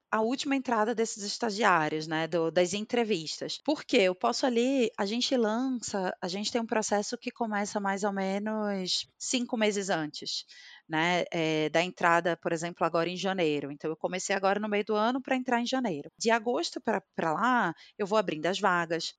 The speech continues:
é, a gente vai fazendo o processo de testes, processo de dinâmica, processo, et cetera. E aí, se porventura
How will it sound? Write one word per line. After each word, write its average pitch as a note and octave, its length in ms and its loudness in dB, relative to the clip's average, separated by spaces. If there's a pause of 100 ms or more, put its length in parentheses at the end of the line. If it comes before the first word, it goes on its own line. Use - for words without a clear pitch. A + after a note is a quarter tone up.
(120)
é, E3+ 320 -2
a F#3 80 0
gente F#3+ 200 -2
vai F#3+ 100 2
fazendo F3 380 0
o E3+ 40 -6
processo E3+ 360 -2
de G3+ 80 -2
testes, F3+ 760 2
processo F3+ 520 0
de D#3+ 120 -10
dinâmica, F3 760 0
processo, F3 400 -2
et - 160 -4
cetera. A#3+ 400 0 (160)
E A#3 120 4
aí, A#3 300 4 (100)
se F4+ 540 0 (180)
porventura A#3 880 0